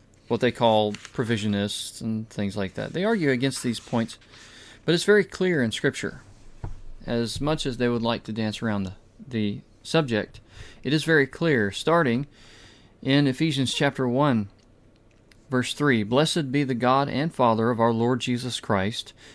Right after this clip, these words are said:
who has blessed us with every spiritual blessing in the heavenly places in Christ, just as He chose us in Christ," or by Christ, "in Him, before the foundation of the world,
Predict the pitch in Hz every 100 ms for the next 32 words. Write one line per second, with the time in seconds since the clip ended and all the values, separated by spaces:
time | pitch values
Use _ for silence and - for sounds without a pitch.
0 | - 135 135 120 127 147 175 - - 135
1 | 147 - - 131 - 135 139 180 175 -
2 | 165 151 143 120 139 147 113 110 - 131
3 | 135 117 113 113 117 131 127 110 95 123
4 | 113 - 135 101 - - - - - -
5 | - - - - 131 156 - 139 - 143
6 | - 151 180 160 143 139 - - - 170
7 | 202 - 113 120 - - - 117 110 -
8 | - 127 139 120 - - 120 104 127 -
9 | - _ _ _ - 160 175 123 131 -
10 | - - - - 143 139 - 165 196 165
11 | - 143 131 120 135 139 165 165 165 135
12 | 143 117 107 120